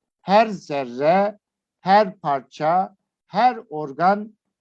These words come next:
kendi hacim büyüklüğüne ve yapısal özelliklerinin gereklerine göre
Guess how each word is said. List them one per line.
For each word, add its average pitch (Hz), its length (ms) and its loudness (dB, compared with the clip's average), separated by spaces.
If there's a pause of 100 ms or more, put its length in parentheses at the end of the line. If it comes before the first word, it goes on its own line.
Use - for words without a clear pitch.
kendi 208 400 -4
hacim 185 640 -6
büyüklüğüne 160 600 -4
ve 175 80 -2
yapısal 156 760 0
özelliklerinin 160 1200 -4 (300)
gereklerine 170 840 -2
göre 160 600 -2